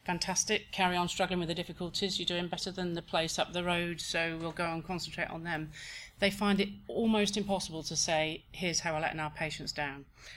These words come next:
Um, but to be honest, unless you can get to that point, you're not gonna overcome the complexities that what, that the organisational framework and all the rest of it now, uh, imposes on us.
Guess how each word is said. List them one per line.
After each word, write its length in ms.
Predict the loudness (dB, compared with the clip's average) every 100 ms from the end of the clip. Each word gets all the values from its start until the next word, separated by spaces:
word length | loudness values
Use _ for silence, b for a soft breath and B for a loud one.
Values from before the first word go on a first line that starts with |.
| B 2
Um, 240 | 2 4
but 240 | 6 4 2
to 100 | 0
be 100 | 4
honest, 540 | 4 4 2 0 -4 -6
unless 280 | 0 2 2
you 60 | -2
can 120 | 2
get 200 | 4 4
to 80 | 2
that 220 | 0 0
point, 320 | -4 -2 -2
you're 120 | -2 -2
not 140 | -2
gonna 180 | 0 0
overcome 580 | 0 -4 -4 -2 -2 -6 B B -4
the 80 | -2
complexities 800 | 0 0 2 2 2 -2 -2 -2
that 160 | -2 -2
what, 240 | -2 -4 B B B -2
that 160 | -2 2
the 100 | 4
organisational 760 | 4 6 8 10 10 10 6
framework 420 | 6 4 4 0 -2
and 80 |
all 80 | 0
the 40 | 2
rest 280 | 0 0
of 80 | -2
it 120 | -2
now, 440 | 0 0 0 -2 -2
uh, 220 | -2 -2 -2
imposes 640 | -6 -4 -4 -2 -4 -4
on 140 | -6
us. 180 | -6